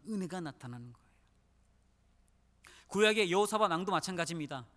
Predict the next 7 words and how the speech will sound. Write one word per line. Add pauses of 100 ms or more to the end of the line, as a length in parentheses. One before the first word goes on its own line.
(220)
미디아,
미디안
연합군이
쳐들어온다니까 (160)
그가
한
것은